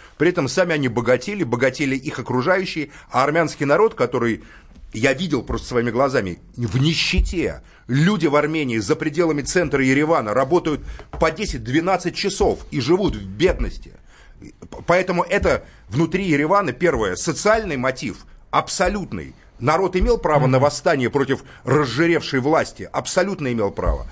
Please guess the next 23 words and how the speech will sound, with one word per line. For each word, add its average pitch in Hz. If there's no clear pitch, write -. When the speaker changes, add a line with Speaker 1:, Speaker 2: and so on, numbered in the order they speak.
Speaker 1:
А 123
вот, 170
а 156
вот 160
теперь 214
геополитическая 160
составляющая, 92
в -
которой 160
с -
Леонтьевым 165
трудно 151
не 131
согласиться. 117
Speaker 2:
Мгм. 123
Speaker 1:
Если 147
государство 160
Армения 123
и 127
Никол 143
Пашинян, 139
новый 127
премьер-министр, 127